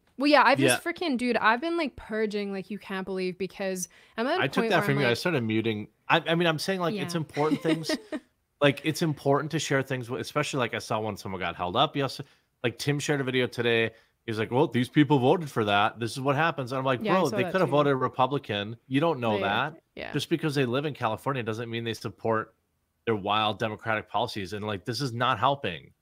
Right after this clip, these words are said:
Speaker 1: Yeah.
Speaker 2: Like, all you're doing is race baiting. And, um, that's, and, but that's what gets en-, engagement on Twitter. And,
Speaker 1: Mm-hmm.
Speaker 2: like, maybe they are far left Democrats. I don't know, but you don't know that they didn't vote Republican. It's not like California votes a hundred percent Democrat.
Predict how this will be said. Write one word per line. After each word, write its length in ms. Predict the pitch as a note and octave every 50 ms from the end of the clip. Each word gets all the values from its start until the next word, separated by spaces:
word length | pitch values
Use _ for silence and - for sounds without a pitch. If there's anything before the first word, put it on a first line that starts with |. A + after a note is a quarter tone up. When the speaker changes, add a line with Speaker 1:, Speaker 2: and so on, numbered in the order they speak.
| _ _ _
Speaker 1:
Yeah. 200 | A#3 G3+ - -
Speaker 2:
Like, 180 | A#2+ A#2 A2+ - -
all 160 | C3 C#3 C#3
you're 120 | C#3 C#3+
doing 300 | C#3 A#2+ C3 C3 C3+ B2
is 160 | A#2+ G#2+ F#2
race 300 | F#2 F2+ G#2+ A#2+ A#2+ -
baiting. 480 | - - F#2 E2+ D#2+ D2+ B1 - - - _ _ _ _ _ _ _
And, 300 | A#2 A#2 A#2 A2+ A2 G#2+
um, 540 | A2+ G#2 G2+ G2+ G2 F#2 F#2 F#2 F#2 - _ _ _
that's, 280 | - C3 C3+ - - -
and, 180 | - A#2+ A#2 - _
but 100 | D3 -
that's 220 | D#3+ D3 - -
what 100 | E3 D3
gets 160 | - D3 -
en-, 240 | D3+ B2 C#3+ D3 C#3 C#3+ _
engagement 480 | B2+ A#2+ A#2 B2+ C3+ C3 B2 A2+ G#2
on 140 | D#2 F2 G#2
Twitter. 480 | - - - F3 E3+ E3 D#3+ D#3 D#3 _ _ _ _ _ _ _ _
And, 100 | - G#3+
Speaker 1:
Mm-hmm. 80 | G3 -
Speaker 2:
like, 120 | - F#3+ E3+
maybe 280 | G3 A3 A3+ A3 G#3+ A3
they 140 | G3+ G3 F3+
are 120 | D3 A#2+
far 300 | - - - - A#2+ A2
left 200 | F#2+ F#2 F2+ -
Democrats. 480 | - F#2 F2 E2+ - - D#2+ D#2 - - -
I 120 | G2+ A#2
don't 160 | C#3 D3+ A2
know, 180 | F2+ F2 F#2+ A2
but 160 | G#2 - G#2
you 80 | G#2+ A2
don't 260 | G2+ C3 C3+ C#3+ C3
know 140 | C#3+ C#3 C3+
that 160 | B2+ A#2+ A2
they 140 | - A2+ G#2+
didn't 180 | A#2 A#2 A#2
vote 140 | G#2+ A2+ A#2 F2+
Republican. 580 | G2 F2+ - A#2 A#2+ A2 G2 _ E2+ F2 G2
It's 140 | G2 - -
not 80 | - -
like 100 | B2+ -
California 480 | - A#2+ A2 G#2+ - - A#2+ A2 G#2
votes 220 | F2+ F#2+ F#2+ - -
a 40 |
hundred 260 | - - G#2 G2+ F#2 -
percent 280 | - - G#2 F#2+ E2
Democrat. 540 | - F2+ G2 G#2+ G#2+ _ D2 D2 D2+ F#2